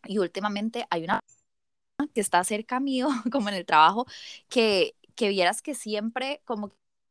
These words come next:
siendo como, eh, "Ay, ¿cuándo se independiza? Ay, este", como que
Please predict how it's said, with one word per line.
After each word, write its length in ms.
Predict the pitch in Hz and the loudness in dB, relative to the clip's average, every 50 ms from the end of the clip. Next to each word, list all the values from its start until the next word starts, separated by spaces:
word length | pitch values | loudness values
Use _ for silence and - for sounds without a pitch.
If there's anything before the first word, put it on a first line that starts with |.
| _ _ _ _ _ _ _ _ _ _ _ _ _ _ - | _ _ _ _ _ _ _ _ _ _ _ _ _ _ -6
siendo 220 | - 233 233 240 247 | -4 -2 -2 -2 -2
como, 640 | 254 226 214 196 180 165 160 156 156 151 147 147 - - - - - - _ _ _ - | 0 2 2 2 2 2 2 0 0 -2 -4 -6 -12 -20 -20 -20 -20 -20 _ _ _ -2
eh, 840 | - 185 196 196 185 180 175 175 175 175 170 170 170 165 165 165 - | 2 2 4 4 2 2 2 2 2 2 0 0 0 0 -2 0 2
"Ay, 520 | - 254 302 330 320 311 285 262 233 - - - _ _ _ _ _ _ _ _ _ _ - | 4 4 4 4 2 0 -2 -2 -2 -4 -6 -14 _ _ _ _ _ _ _ _ _ _ -4
¿cuándo 220 | - 233 226 247 | -2 -2 -2 0
se 80 | 262 294 | -2 -4
independiza? 760 | 294 294 285 - 233 214 208 220 226 208 180 147 160 - _ - - - - - | -4 -4 -2 -2 -2 0 0 0 0 -2 -4 -6 -8 -12 _ -20 -20 -10 0 4
Ay, 400 | - 247 277 311 311 302 285 277 | 6 8 8 8 6 6 6 6
este", 1120 | 240 240 233 - - _ - 196 196 196 190 185 180 180 175 175 156 113 - - - - _ _ _ _ | 4 4 2 -2 -4 _ 2 4 4 4 4 2 2 2 2 2 0 0 -2 -6 -10 -12 _ _ _ _
como 220 | - 240 233 226 220 | 2 2 4 4 2
que 180 | - - _ | 0 -4 _